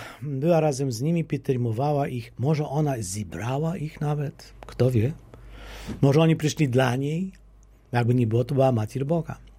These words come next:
I wo-, ona swoją lubowią, swoją łagodnością, swoją,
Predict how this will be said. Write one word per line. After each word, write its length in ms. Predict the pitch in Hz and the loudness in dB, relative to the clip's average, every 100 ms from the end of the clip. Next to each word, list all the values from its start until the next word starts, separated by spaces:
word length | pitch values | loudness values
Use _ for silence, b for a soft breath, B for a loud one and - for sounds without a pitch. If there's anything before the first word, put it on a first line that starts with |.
| - - B B B B - - - - - - 160 | -20 -20 B B B B -16 -20 -20 -20 -10 2 4
I 220 | 196 165 | 6 4
wo-, 220 | 156 180 | 4 2
ona 320 | - 160 180 165 | 4 2 4 2
swoją 380 | - 165 151 | 2 2 2
lubowią, 680 | 135 131 113 143 151 143 160 | 0 2 4 4 4 2 -2
swoją 360 | 160 - 135 127 | -2 -2 2 4
łagodnością, 1000 | 123 107 139 151 156 165 - - 180 185 | 4 2 0 0 2 2 0 -4 -2 -2
swoją, 480 | 180 - 139 131 127 | -6 -4 0 0 0